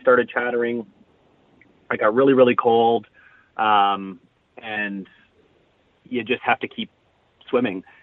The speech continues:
Um, and it's, it's interesting the correlations between, you know, mental health and the training for this,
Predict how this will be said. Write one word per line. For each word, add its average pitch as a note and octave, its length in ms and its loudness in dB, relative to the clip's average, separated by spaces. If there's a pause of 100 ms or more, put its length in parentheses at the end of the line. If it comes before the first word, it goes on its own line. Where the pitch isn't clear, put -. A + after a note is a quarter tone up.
(120)
Um, G#2 720 2
and A2+ 200 -10
it's, G#2+ 180 -4 (360)
it's A2+ 220 -8 (600)
interesting B2+ 640 2
the A2 140 -2
correlations A2+ 640 -2
between, G#2+ 420 -4
you G#2 100 2
know, G2 240 4 (280)
mental A2+ 360 0
health A2 360 4
and G2+ 100 -12
the G2 60 -6
training B2+ 420 0
for A#2 100 -4
this, A2+ 180 -2